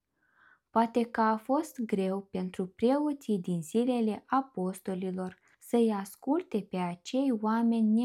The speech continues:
neînvățați, vorbind cu putere mesajul de la Dumnezeu, și au zis:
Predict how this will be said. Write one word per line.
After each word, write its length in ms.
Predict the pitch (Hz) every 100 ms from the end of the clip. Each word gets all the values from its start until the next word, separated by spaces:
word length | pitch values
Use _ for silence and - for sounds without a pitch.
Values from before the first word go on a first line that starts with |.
| 254
neînvățați, 920 | 233 226 214 214 214 185 170 - - _ _ - _
vorbind 680 | 196 196 196 175 208 285 349
cu 180 | - 185
putere 840 | - 175 - 202 226 247 247 269 _
mesajul 800 | - 180 180 - 226 262 269 247
de 120 | 226
la 180 | 226 220
Dumnezeu, 840 | 208 214 208 208 190 - 170 175 - _ _ _ _
și 240 | - 240
au 160 | 247 247
zis: 560 | 226 190 175 - -